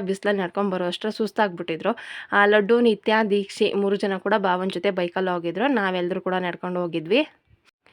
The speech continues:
ಅಲ್ಲಿಂದ ವಾಪಸ್ ಮನೆಗೆ ಬಂದು ಒಂದು ಅರ್ಧ ಗಂಟೆ ರೆಸ್ಟ್ ಮಾಡಿ ನಂತರ ಕಲಕ್ಕ ಮನೆಗೆ ಹೊರಟ್ವಿ, ಆ, ಕಲಕ್ಕ ಮನೆಗೆ ಹೋಗಿ ಬರೋದಕ್ಕೆ ಅಂತ. ಆ, ನಾನು, ಅಕ್ಕ,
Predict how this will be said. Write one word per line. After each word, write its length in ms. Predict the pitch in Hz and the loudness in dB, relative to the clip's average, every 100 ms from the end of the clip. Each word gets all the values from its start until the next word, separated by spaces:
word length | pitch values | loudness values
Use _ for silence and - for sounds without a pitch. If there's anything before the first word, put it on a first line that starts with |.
| _ - | _ 2
ಅಲ್ಲಿಂದ 260 | 233 233 233 | 6 6 6
ವಾಪಸ್ 420 | 240 208 208 202 | 6 4 2 -2
ಮನೆಗೆ 360 | 208 185 202 185 | -2 0 0 0
ಬಂದು 340 | 202 196 202 285 - - | 0 2 2 0 -2 -12
ಒಂದು 300 | 190 185 185 | -8 -4 0
ಅರ್ಧ 220 | 180 180 208 | 0 4 4
ಗಂಟೆ 280 | 196 185 190 | 4 0 -2
ರೆಸ್ಟ್ 280 | 180 - 214 | -2 -4 -6
ಮಾಡಿ 340 | 196 185 254 | -4 0 0
ನಂತರ 340 | 240 190 180 202 | 0 -2 -2 -2
ಕಲಕ್ಕ 340 | 202 180 - 196 | 0 -2 -2 -4
ಮನೆಗೆ 320 | 185 185 185 | -2 -2 -2
ಹೊರಟ್ವಿ, 500 | 180 180 - 226 311 - - - - | -2 -4 -4 -2 -2 -4 -18 -18 -6
ಆ, 240 | 196 190 185 | -2 0 0
ಕಲಕ್ಕ 320 | 196 190 208 | -2 -2 0
ಮನೆಗೆ 280 | 202 190 190 | -2 -2 -2
ಹೋಗಿ 200 | 180 175 | -2 -2
ಬರೋದಕ್ಕೆ 560 | 180 180 180 - 175 | -2 -2 -6 -8 -8
ಅಂತ. 200 | 170 165 220 262 _ - - _ _ _ _ _ _ 214 | -6 -4 -6 -6 _ -20 -20 _ _ _ _ _ _ 0
ಆ, 180 | 208 | 2
ನಾನು, 420 | 214 202 214 214 220 | 6 6 6 4 4
ಅಕ್ಕ, 300 | 196 - | 2 0